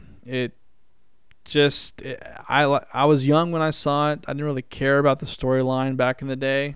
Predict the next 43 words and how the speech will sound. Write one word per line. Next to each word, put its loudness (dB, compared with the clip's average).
I -6
just -6
liked -2
it -6
because -4
of -6
the -6
lightsaber -4
duels, -4
and -10
I -6
just -6
liked -2
the -4
action -4
sequences -10
like -14
that. -14
Jar -2
Jar, 2
leave -10
out. -12
I -16
could -20
care -12
less. -16
Um, -6
kinda -8
what, -4
he -6
made -10
a -4
little -4
list -4
about -8
what -4
you -8
really -4
do -6
miss, -8
though, -16
is -16
that -10